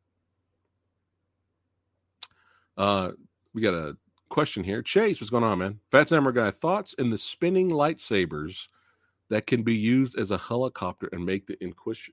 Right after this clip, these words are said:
Inquisition-, bleh, Inquisitioners fly?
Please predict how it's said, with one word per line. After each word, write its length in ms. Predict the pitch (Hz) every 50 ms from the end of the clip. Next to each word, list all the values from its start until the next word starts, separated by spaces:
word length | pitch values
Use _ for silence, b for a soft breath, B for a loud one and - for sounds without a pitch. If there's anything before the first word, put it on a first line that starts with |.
| _ _ -
Inquisition-, 580 | 101 98 - - - 143 - - - 127 123
bleh, 500 | 120 113 110 110 123 139 127 110 131 139 - _ b b b b b b b b
Inquisitioners 480 | 170 170 247 - - 214 208 190 160 -
fly? 720 | - - 143 139 156 160 139 101 78 69 62 57 - _